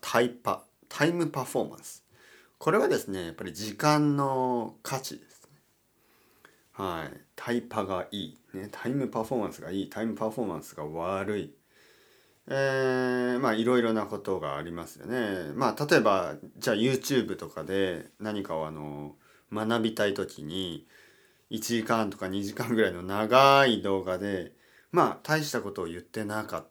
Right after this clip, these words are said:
たら、まあ、タイムパフォーマンスが悪いですよね。逆に、まあ、五分ぐらいで、たくさんの情報が手に入れば、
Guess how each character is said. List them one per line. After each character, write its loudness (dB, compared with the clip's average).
た -8
ら、 -8
ま -2
あ、 -8
タ 0
イ 0
ム 0
パ 0
フ 0
ォ 6
ー 2
マ -2
ン -12
ス -14
が -6
悪 -2
い -2
で -12
す -16
よ -12
ね。 -12
逆 4
に、 4
ま 0
あ、 -4
五 2
分 2
ぐ 4
ら 4
い -4
で、 -10
た -6
く -10
さ 2
ん 2
の -2
情 -2
報 -6
が -4
手 -6
に -6
入 -4
れ -6
ば、 -6